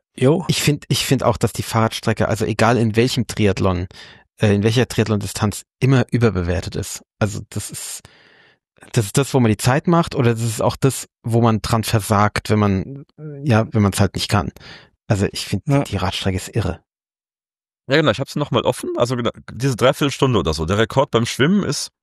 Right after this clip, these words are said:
Speaker 3: vierzig Minuten.
Speaker 1: Ja.
Speaker 3: Äh, Laufen zweieinhalb Stunden,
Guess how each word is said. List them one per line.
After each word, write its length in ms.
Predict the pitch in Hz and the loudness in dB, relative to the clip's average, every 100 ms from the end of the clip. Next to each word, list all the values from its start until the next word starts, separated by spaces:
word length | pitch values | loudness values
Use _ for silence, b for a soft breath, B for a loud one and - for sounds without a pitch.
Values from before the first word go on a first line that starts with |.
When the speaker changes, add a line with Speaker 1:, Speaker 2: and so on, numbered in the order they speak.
| _ _ | _ _
Speaker 3:
vierzig 500 | - 151 170 - - | -2 0 0 -4 0
Minuten. 440 | 175 185 - 208 - b b b b b | 0 0 -2 -6 -8 b b b b b
Speaker 1:
Ja. 720 | 117 117 147 131 113 113 110 | -4 -4 -4 -2 2 4 2
Speaker 3:
Äh, 40 | 120 _ _ _ _ _ - | 0 _ _ _ _ _ -2
Laufen 580 | 101 117 170 - 196 220 _ | 2 2 2 0 -2 -2 _
zweieinhalb 600 | - - 147 170 143 175 | -4 0 2 2 2 2
Stunden, 540 | - - 170 170 190 | 0 0 0 0 -2